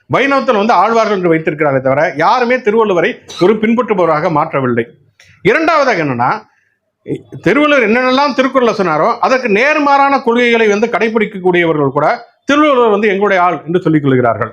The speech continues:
சைவர்கள் "நான் தி-, திருவள்ளுவர் எங்களுடைய ஆள்" என்று சொல்கிறார்கள். பார்ப்பனர்கள் வந்து திருவள்ளுவர் வந்து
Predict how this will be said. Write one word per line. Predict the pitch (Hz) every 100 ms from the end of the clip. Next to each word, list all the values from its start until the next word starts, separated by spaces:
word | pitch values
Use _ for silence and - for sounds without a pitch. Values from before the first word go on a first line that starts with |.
| - _ _ _ -
சைவர்கள் | 208 277 269 254
"நான் | 202 202 170
தி-, | 190
திருவள்ளுவர் | 170 220 233 214
எங்களுடைய | 180 165 160
ஆள்" | 165
என்று | 156 147
சொல்கிறார்கள். | 143 131 127 123 123 - _ -
பார்ப்பனர்கள் | 190 294 294 269 226 196
வந்து | 196 220
திருவள்ளுவர் | 214 208 220 190 175
வந்து | 165